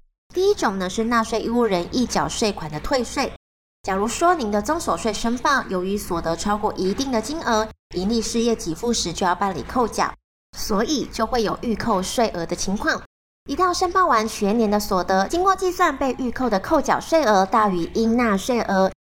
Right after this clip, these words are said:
就可以将多扣缴的税金，也就是预缴的税款办理退税了。第二种情况呢，是政府机关算错，因为政府机关的错误致预缴的案件可以申请退税的。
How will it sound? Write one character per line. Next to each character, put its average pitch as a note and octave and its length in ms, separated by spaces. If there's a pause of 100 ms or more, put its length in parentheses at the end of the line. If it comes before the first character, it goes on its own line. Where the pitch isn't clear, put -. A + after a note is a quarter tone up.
(160)
就 G4 100
可 G4 120
以 C4+ 100
将 C4+ 300
多 D#4 240
扣 D#4 240
缴 C#3+ 160
的 E3+ 80
税 G#3+ 220
金， A#3 300
也 F3+ 100
就 G3 120
是 G#3 220
预 D4 160
缴 D3+ 180
的 F3+ 100
税 C4+ 200
款 - 240
办 F#3+ 240
理 E3+ 140
退 G3+ 220
税 C4+ 240
了。 A#3 260 (580)
第 G4+ 120
二 A4 100
种 C4 180
情 G#3 240
况 E4 220
呢， C4 120
是 B3+ 140
政 B3+ 200
府 A3+ 160
机 A3+ 140
关 C#4+ 200
算 E4+ 260
错， E4 340 (260)
因 A3 120
为 A#3 140
政 A#3 220
府 F3 160
机 G3+ 180
关 A#3 180
的 - 80
错 A#3+ 240
误 A#3 240
致 A#3 220
预 A#3 180
缴 E3 200
的 F3+ 100
案 A#3+ 200
件 B3 320
可 F#3 140
以 F3+ 80
申 G3+ 240
请 E3 160
退 A#3+ 180
税 C4 280
的。 F3 160